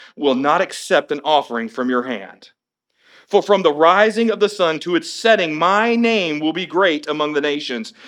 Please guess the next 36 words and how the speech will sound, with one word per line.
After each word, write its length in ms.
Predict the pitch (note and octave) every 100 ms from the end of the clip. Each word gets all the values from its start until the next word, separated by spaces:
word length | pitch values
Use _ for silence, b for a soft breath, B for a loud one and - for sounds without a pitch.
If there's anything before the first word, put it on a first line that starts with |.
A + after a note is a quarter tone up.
| B
and 120 | E3+
in 100 | F3+
every 300 | F3+ G#3 B3
place 380 | A#3+ G#3+ G3+ E3
incense 600 | - B3 B3+ A#3+ B3 A#3 A#3+
will 100 | A3
be 140 | A3
offered 380 | F#3+ F#3 F3 D#3+
to 260 | A3+ A#3+ A#3+
my 300 | A3 G#3 G#3
name 540 | G3+ F3 B2 A2+ A#2+ B2 B B
and 420 | D#3 E3+ F3+ F3+ F3
a 160 | D#3
pure 460 | D#3+ - D3+ C#3+ C#3+
offering. 480 | C#3 D3 C3 G2+ - _ _ _ _ _ _ _ _ _ _ _ _ -
For 120 | A#2+
my 180 | B2+ B2+
name 440 | C#3 D#3 A2+ - _ _ _
will 180 | A2 A2
be 120 | A2+
great 500 | A2+ A#2+ B2 G#2 -
among 300 | - A2+ A2
the 60 | A2
nations, 800 | A#2+ C#3+ D3+ A2+ - - - - _ _ _ _ -
says 280 | - A2
the 100 | -
Lord 240 | G#2 G2 F#2+
of 80 | -
hosts. 580 | A#2 F2 - - - - _ _ _ _ _ _ B B
But 160 | F3
you 280 | E3+ F#3 C4
profane 640 | A#3+ A#3 G#3 - G#3 A3
it 160 | D3 B2
when 160 | D#3 E3+
you 100 | E3
say 600 | - G#3 A3 A3 A3+